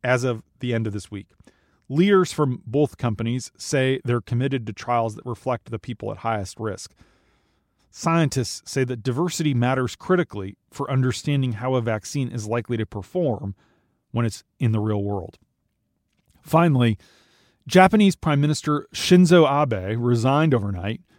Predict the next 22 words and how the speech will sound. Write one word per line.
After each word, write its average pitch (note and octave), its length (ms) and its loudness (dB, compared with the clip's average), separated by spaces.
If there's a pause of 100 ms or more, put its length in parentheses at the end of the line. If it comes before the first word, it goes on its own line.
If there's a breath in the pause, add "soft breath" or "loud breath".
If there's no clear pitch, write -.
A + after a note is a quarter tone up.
(120)
for D3+ 180 0
health C3 280 2
reasons. G2 380 -8 (560 soft breath)
Abe C3+ 360 4
told C3 280 -2
reporters B2+ 580 -2
that B2 100 -4
he's A#2+ 120 -2
been A2+ 160 -2
struggling C#3 440 -2
with G#2 120 -6
his G#2+ 140 -10
health, G#2+ 300 -8
which A#2 380 -10
began C#3 240 0
to B2+ 80 2
deteriorate B2+ 600 0
in A2 120 0
mid-July, A2 680 0 (640 soft breath)
and C3 120 0
he's C#3 180 2
ready E3 460 0